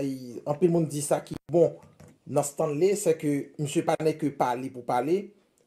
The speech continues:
monsieur aussi bail référence, ça l'a dit yo, et les deux mais qui côté au capable aller pour joindre yo comme ça droit. Euh, ça c'est yon beauté monsieur qui la Kylie, en plus le monde apprécié.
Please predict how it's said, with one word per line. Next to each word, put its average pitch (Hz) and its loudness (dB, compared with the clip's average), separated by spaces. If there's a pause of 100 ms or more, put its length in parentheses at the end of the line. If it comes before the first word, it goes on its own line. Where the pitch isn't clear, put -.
(140)
monsieur 170 2
aussi 180 4
bail 143 2
référence, 156 -2
ça - 0
l'a 139 4
dit 120 -10
yo, 180 0 (640)
et 147 6
les 156 0
deux 180 6
mais 180 8
qui 175 -4
côté 180 6
au 175 8
capable 151 0
aller 147 0
pour 156 -6
joindre 147 -2
yo 156 0
comme 147 -2
ça 151 2
droit. 127 -2 (880)
Euh, 120 -4
ça - 0
c'est 143 -2
yon 147 0
beauté 160 4
monsieur 143 -2
qui 139 0
la 135 2
Kylie, 131 0
en 131 -2
plus 143 -4
le 139 -2
monde 127 -2
apprécié. 139 0